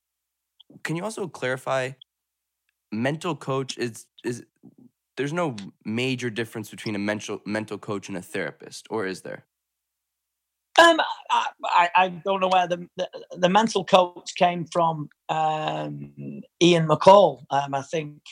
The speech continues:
Speaker 2: uh, Uncle Creepy, and, uh, I call it a mind coach, mental coach. In England, if you call someone mental, it means they're crazy.
Speaker 1: <laughs>
Speaker 2: So I don't really use that in England. It doesn't go down well. I am a therapist,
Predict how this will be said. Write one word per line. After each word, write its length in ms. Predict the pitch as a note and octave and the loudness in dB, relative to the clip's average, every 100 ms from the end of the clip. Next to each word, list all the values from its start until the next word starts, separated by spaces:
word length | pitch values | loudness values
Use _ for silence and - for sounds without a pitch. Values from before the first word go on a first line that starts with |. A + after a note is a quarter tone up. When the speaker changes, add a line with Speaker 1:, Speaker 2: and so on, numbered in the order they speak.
| - | -8
Speaker 2:
uh, 160 | C#3+ C#3+ C#3+ | -6 -4 -6
Uncle 180 | C#3+ C#3+ | -8 -4
Creepy, 520 | E3+ E3 D3+ C#3+ C3+ | 0 0 0 -4 -2
and, 280 | C#3+ C#3+ C#3 - | -2 -2 -4 0
uh, 280 | C#3 C#3 C#3 C3+ - _ _ - _ _ _ _ _ | 2 2 -2 -10 -20 _ _ -20 _ _ _ _ _
I 100 | F#3 | 6
call 220 | - F3+ | 8 6
it 60 | E3+ | 6
a 40 | D3+ | 0
mind 400 | F3 F3+ E3+ - | 0 0 -4 -8
coach, 520 | D3 C#3 C#3 - - _ _ _ | -6 -6 -8 -14 -18 _ _ _
mental 420 | E3 F#3 F#3 D#3 | -4 -2 -2 -8
coach. 260 | C#3 D#3 D#3 E3+ | -2 -2 -2 -2
In 100 | G#3 | 0
England, 280 | A#3 G3+ | 0 -2
if 100 | E3+ D#3 | -6 -8
you 80 | D#3+ | -2
call 180 | G3 G#3 | 0 0
someone 380 | - G3 E3+ E3 | -2 -2 -2 0
mental, 500 | F3+ F#3 - D3+ - | 0 0 -6 -10 -10
it 60 | D3 | -16
means 220 | E3+ D#3+ | -14 -10
they're 100 | D#3 | 2
crazy. 380 | E3+ E3+ C#3+ B2 C#3 | 2 2 -2 -8 -8
Speaker 1:
<laughs> 140 | A2+ _ _ _ _ _ _ _ _ - - - - | -10 _ _ _ _ _ _ _ _ -20 -12 -12 -8
Speaker 2:
So 160 | - F3 | 4 8
I 80 | |
don't 120 | F#3+ G3+ | 8 6
really 120 | F3+ | 4
use 380 | F#3 F#3 G3+ - | 2 2 2 0
that 120 | - | -2
in 80 | D3+ | -4
England. 180 | D3 | -6
It 40 | D3+ | -4
doesn't 120 | F3 | -2
go 120 | E3 | -2
down 260 | D#3 E3+ E3+ | 0 -2 -2
well. 220 | C3 - _ - - - F3 | -6 -10 _ -20 -16 -6 -4
I 60 | |
am 120 | E3 E3+ | -4 -8
a 60 | |
therapist, 600 | D#3+ G3 C4 - B2 - | -2 -2 -2 -8 -10 -10